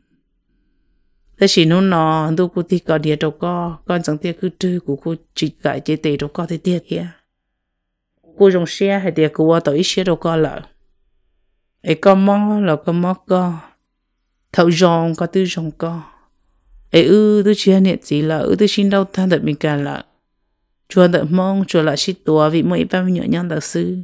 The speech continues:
Ấy cô chúa hay tâm bộ lên nó đâu có sư nữa mà. Lúc nào có thể bao tàu hay tiền, mó của mó lịch trả. Ê cô, tôi chỉ tàu, lúc nào có mó là có thể tôi chỉ tàu. Có sai thì,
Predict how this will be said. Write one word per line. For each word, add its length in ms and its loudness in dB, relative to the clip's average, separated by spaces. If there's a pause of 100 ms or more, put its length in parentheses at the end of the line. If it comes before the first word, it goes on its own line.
(680)
Ấy 100 -2
cô 140 -2
chúa 140 -2
hay 160 0
tâm 200 -2
bộ 140 0
lên 140 0
nó 100 -2
đâu 160 -4
có 260 -6
sư 220 -4
nữa 120 -6
mà. 260 -4 (640)
Lúc 160 2
nào 140 4
có 120 0
thể 160 0
bao 220 2
tàu 200 -2
hay 100 0
tiền, 400 -2
mó 180 0
của 180 -4
mó 180 0
lịch 220 -2
trả. 180 -4 (1160)
Ê 140 2
cô, 580 4
tôi 160 4
chỉ 120 -4
tàu, 400 2
lúc 160 2
nào 200 2
có 180 0
mó 260 0
là 140 0
có 180 -2
thể 220 -4
tôi 120 -6
chỉ 160 -10 (100)
tàu. 320 -6 (1200)
Có 100 4
sai 280 4
thì, 140 0